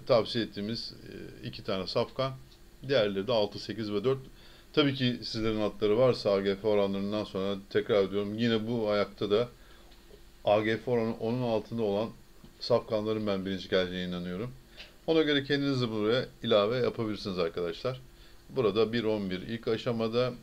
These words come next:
altı, sekiz ve dört de diğer aşamada toplam beş tane safkan burada tavsiye ettik size. Evet, e, Linkfield için yapmış olduğumuz, e, görüşler burada sona eriyor. Berlin'den herkese selam.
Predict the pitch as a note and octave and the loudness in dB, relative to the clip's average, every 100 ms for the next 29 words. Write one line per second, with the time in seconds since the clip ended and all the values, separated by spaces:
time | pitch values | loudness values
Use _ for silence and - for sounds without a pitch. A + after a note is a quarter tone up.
0 | - - A#2 A#2 A2+ B2 - A2 B2 A2 | -18 -6 2 2 2 -4 -2 -2 -2 0
1 | G#2 G2+ A2+ F#2+ - B2 A#2 A2+ G#2+ G2 | 0 2 2 2 0 0 0 2 4 4
2 | F#2+ G2+ F2+ F2+ A#2+ A#2+ - F#2+ G#2+ G#2+ | 0 -4 -4 0 -2 -2 -4 -2 -2 0
3 | A2+ A2 F#2+ F2+ - G2+ - A2 A2 - | 0 0 -4 -4 -4 -6 -4 -6 -6 -12
4 | - - - - G#2 G2+ G#2+ A2 G2 - | -14 -14 -16 -12 -4 -2 0 0 0 -2
5 | G2 - E2+ - A2+ B2 - - - - | -6 -8 -12 -8 -6 -8 -10 -20 -20 -20
6 | - - - F3 C3+ C3 A#2+ A2 G#2 G2 | -20 -8 2 4 6 4 4 6 6 4
7 | F#2+ F#2 - - C#3 F3 C3 D3+ C3 B2+ | 0 -4 -12 -8 -2 0 0 -4 -4 -4
8 | - D#3+ - - - C3+ C3+ C#3 C3 C#3 | -4 -4 -8 -20 -4 2 4 2 0 2
9 | A#2+ A2+ C3 C#3 - - G2 G2 F#2+ F2 | 2 0 -2 -4 -10 -12 -2 0 0 0
10 | E2+ F#2+ - - - - - C3+ A#2+ - | -6 -10 -14 -16 -18 -20 -4 2 2 4
11 | A2+ A2 A#2 G#2+ A2+ G#2+ - C3 B2 G2 | 4 4 0 -2 -2 -2 -4 0 2 2
12 | G#2+ C3 C3 - - - - B2+ C#3+ C3+ | 0 -4 -8 -20 -20 -20 0 10 10 10
13 | A#2+ A#2+ C3 B2 B2+ B2 G#2+ G#2 A#2+ G#2+ | 4 2 2 2 0 0 0 0 0 0
14 | C3 | -2